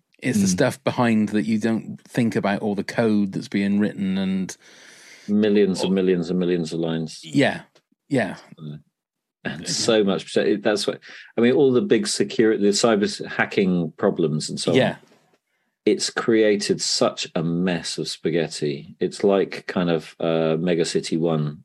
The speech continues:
Speaker 3: in software terms.
Speaker 1: <laughs>
Speaker 3: Um, little two thousand A D reference
Speaker 1: There
Speaker 3: there.
Speaker 1: you go.
Speaker 2: Yeah.
Speaker 3: Uh, uh, but it, it, it's that complex.
Speaker 1: Yeah.
Speaker 3: And so bad things happen within that because it's so complex. We've just created a monster.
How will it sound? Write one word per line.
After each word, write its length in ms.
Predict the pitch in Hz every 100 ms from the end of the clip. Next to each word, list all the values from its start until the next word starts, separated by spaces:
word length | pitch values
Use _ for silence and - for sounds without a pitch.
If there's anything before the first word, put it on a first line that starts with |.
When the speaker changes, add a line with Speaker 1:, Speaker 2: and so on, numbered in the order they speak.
| -
Speaker 3:
in 240 | 80 73
software 380 | 69 82 - 76
terms. 500 | - 71 64 67 -
Speaker 1:
<laughs> 160 | 117 -
Speaker 3:
Um, 480 | 78 76 76 76 - _ _ -
little 140 | -
two 160 | - 139
thousand 340 | - 135 156
A 80 | 151
D 160 | 156
reference 380 | 95 196 - 92
Speaker 1:
There 180 | - 117
Speaker 3:
there. 0 |
Speaker 1:
you 140 | 110
go. 300 | 190 - 170 151 160 175 175
Speaker 2:
Yeah. 200 | 202 160
Speaker 3:
Uh, 360 | 196 - - -
uh, 280 | - 101 - - -
but 100 | -
it, 180 | 131 139
it, 220 | 139 131 -
it's 260 | 131 -
that 260 | 131 120 95
complex. 840 | - 107 101 69 - - - - - _ _
Speaker 1:
Yeah. 280 | 101 92 87 - -
Speaker 3:
And 180 | 104 101
so 320 | 101 107 98
bad 320 | 92 107 101
things 280 | - 98 92
happen 360 | 110 104 - 78
within 320 | 78 78 73
that 160 | 76 -
because 320 | - - 82
it's 160 | -
so 380 | - - 98 87
complex. 500 | 85 95 85 - -
We've 100 | 87
just 200 | 78 98
created 400 | - 92 90 85
a 40 | 78
monster. 540 | 85 85 - 69 67